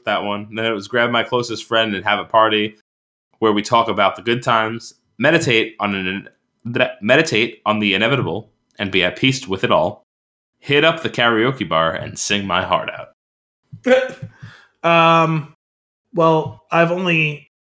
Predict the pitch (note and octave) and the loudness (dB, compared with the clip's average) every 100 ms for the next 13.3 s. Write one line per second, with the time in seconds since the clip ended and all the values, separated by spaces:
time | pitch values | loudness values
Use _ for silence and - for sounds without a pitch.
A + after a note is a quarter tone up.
0 | _ _ _ _ D3 - F3+ G3+ G3+ E3+ | _ _ _ _ -16 -2 4 6 6 6
1 | E3 E3+ D3 C#3 - D3 C#3 C3 C3+ B2+ | 2 -2 -6 -8 -4 -4 -4 -4 -4 -4
2 | B2 A#2 - _ - B2 A#2+ A#2 A2 A2 | -6 -8 -14 _ -4 -2 -2 -4 -4 -6
3 | G#2 A2 - - _ _ _ _ G3+ D#3+ | -6 -8 -12 -20 _ _ _ _ 0 2
4 | C#3+ C#3 C3+ C3 - _ _ - F3 D4 | 2 2 -2 -8 -14 _ _ -14 -6 -4
5 | A#4 B4 A4 F#4+ F4 E4 C4 A3+ G#3 G3+ | -2 2 2 2 2 0 2 4 4 0
6 | F3+ E3 - D#3 C#3+ D3+ B2+ C#3 C3 C#3 | -4 -8 -6 -6 -6 -10 -8 -8 -4 -4
7 | C3+ - A#2 A#2 C3+ C#3+ - E3+ D#3+ D3 | -4 -6 -10 -8 -6 -4 2 4 4 2
8 | - - _ - D#3+ D3 D3+ D3+ C#3 D3 | -4 -20 _ -2 0 0 2 2 2 -2
9 | B2+ B2+ - A2+ F#2+ - _ _ - G2+ | -4 -4 -4 -8 -10 -20 _ _ -4 0
10 | F2 - D#2+ D#2 - _ _ _ _ - | 0 -2 -4 -4 -10 _ _ _ _ -20
11 | _ _ _ - G#2 C3+ C3+ C#3 C3+ C3+ | _ _ _ -12 -2 -2 2 2 2 2
12 | C3 C3 B2+ - A#2+ A2 A2 - G#2 A#2+ | 2 2 0 0 -2 -2 -4 -4 0 4
13 | C#3+ F#3 | 4 2